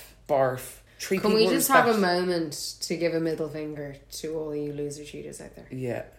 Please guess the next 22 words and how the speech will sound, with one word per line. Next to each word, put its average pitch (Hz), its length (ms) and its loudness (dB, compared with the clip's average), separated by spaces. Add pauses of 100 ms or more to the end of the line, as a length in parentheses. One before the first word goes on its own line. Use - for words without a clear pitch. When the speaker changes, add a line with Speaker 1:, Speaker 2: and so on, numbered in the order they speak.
(220)
Speaker 1:
Get 160 420 -8
a - 60 -8
Speaker 2:
Get 185 280 0
a 151 80 6
Speaker 1:
fucking 165 200 0
Speaker 2:
grip. 165 160 4
Speaker 1:
life. 123 520 2
Speaker 2:
Get 185 140 0
a - 40 0
grip. 165 380 -4 (200)
Speaker 1:
Realise 170 460 6
what's 165 200 -2
in 151 100 -6
front 127 300 -6
of 123 80 -14
you 113 280 -4 (220)
and 127 160 -6
appreciate 147 500 0
that. 226 80 6 (100)
Speaker 2:
Or 233 400 6
end 285 340 4
it 160 320 -6